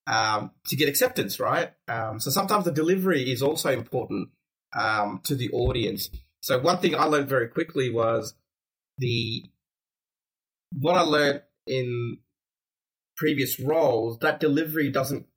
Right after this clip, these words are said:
quite work in healthcare because, purely because of the way technology has previously been adopted and, um, how people look at things, right? There's a bit more risk averse,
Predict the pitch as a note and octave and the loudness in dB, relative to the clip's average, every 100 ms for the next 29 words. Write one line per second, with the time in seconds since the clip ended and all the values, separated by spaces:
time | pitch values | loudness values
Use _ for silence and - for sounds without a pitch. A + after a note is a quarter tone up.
0 | _ - C#3 B2+ C#3 C#3 C3+ A2+ G#2+ - | _ -6 -4 0 -2 0 -2 -2 -4 -6
1 | - - - _ A#2+ A#2 B2 - - _ | -8 -8 -12 _ -8 -4 -6 -6 -12 _
2 | _ _ _ _ _ _ _ _ - F3 | _ _ _ _ _ _ _ _ -2 2
3 | F3+ C#3+ C3+ C3+ B2 A#2 A#2 A#2 A#2+ B2 | 4 2 0 -2 -2 -2 0 0 -4 -6
4 | B2+ A#2+ A#2+ A2+ A2+ C#3+ D3+ D3 A#2+ A2 | -4 -4 -4 -4 -4 -2 -2 -2 -2 -4
5 | G#2 C3 - A#2 G#2+ G2+ G2+ G#2 G#2 _ | -4 -4 -6 -4 -4 -2 -4 -6 -12 _
6 | _ _ _ _ - A#2 A2 G#2+ - B2 | _ _ _ _ -4 0 0 0 -4 -2
7 | B2+ C#3+ C#3 B2+ F#3+ - C#3 A2+ G#2+ A2 | 0 0 0 -2 0 0 -2 -4 -4 -2
8 | C#3 C#3 B2 B2 A#2 F3+ F3+ D3+ D3+ B2+ | -2 -2 -2 -2 -2 -2 0 0 -2 -2
9 | F#3 E4 - - | -2 -2 -4 -10